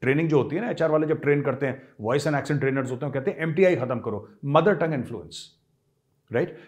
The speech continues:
यानी कि आपको बोलना अंग्रेजी में है, लेकिन जब आप बोल रहे हैं, तो पता लग रहा है कि आप राजस्थान के हैं, पता लग रहा है आप बिहार के हैं, आप उत्तर प्रदेश के हैं, आप दिल्ली के हैं, या आप तमिलनाडु के हैं, केरल के हैं, मणिपुर के हैं, आपके,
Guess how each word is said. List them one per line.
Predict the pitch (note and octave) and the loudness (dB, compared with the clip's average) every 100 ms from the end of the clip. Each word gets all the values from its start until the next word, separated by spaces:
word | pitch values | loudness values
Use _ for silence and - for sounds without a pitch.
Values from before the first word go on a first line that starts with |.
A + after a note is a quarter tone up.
| A#2+ | 0
यानी | B2 F3 | 2 6
कि | E3 | 6
आपको | D#3 G3+ | 6 4
बोलना | D3 F#3 | 4 6
अंग्रेजी | F#3+ F3+ E3+ E3 | 6 6 6 4
में | C#3 | 2
है, | G2 - - _ - | -2 -8 -18 _ -4
लेकिन | C#3+ E3 | 0 2
जब | D3+ | 4
आप | D3+ | 4
बोल | A2+ D#3+ | 6 6
रहे | G3 F#3+ | 8 8
हैं, | A#3 A#3 - - | 6 0 -10 -6
तो | F3 | -6
पता | - F3 F3+ | 0 4 6
लग | D3+ C#3+ | 6 4
रहा | |
है | D3+ | 2
कि | D3 | 2
आप | B2+ | 0
राजस्थान | A#2 G#2 - F#2 | -2 -4 -10 -12
के | F2 | -12
हैं, | F2 - - | -16 -18 0
पता | - F3+ | 4 6
लग | D#3+ | 6
रहा | D3+ | 6
है | D3+ | 4
आप | D3+ - - C#3 | 0 -10 -16 -2
बिहार | B2 B2+ C3 | 4 8 6
के | A2 | 4
हैं, | G#2 A2+ C3 | -4 -6 0
आप | C3 E3 | 0 0
उत्तर | - E3 | 2 2
प्रदेश | B2 A#2 G#2 | 4 0 -2
के | - | -4
हैं, | A2 | -4
आप | B2 A2+ | -4 -2
दिल्ली | A2+ D#3+ D3 | -2 0 0
के | C3 | -2
हैं, | A#2 A2+ G#2+ - _ _ C3 | -4 -6 -8 -16 _ _ 6
या | C#3+ | 8
आप | C#3+ C#3 - B2+ A2+ - | 10 8 6 2 2 4
तमिलनाडु | D3+ D3+ C#3 C3 B2 | 4 6 6 4 2
के | A2 | -4
हैं, | B2+ B2+ | -4 -2
केरल | E3 D#3 C#3+ | 2 4 4
के | C3 | 2
हैं, | A#2+ | -2
मणिपुर | B2+ C#3 D3 C#3+ | 0 2 2 0
के | A#2+ | -2
हैं, | A2+ F3+ - - - | -4 -6 -8 -20 2
आपके, | D3 E3 - A3 F3+ D#3+ | 4 4 4 -2 -2 -8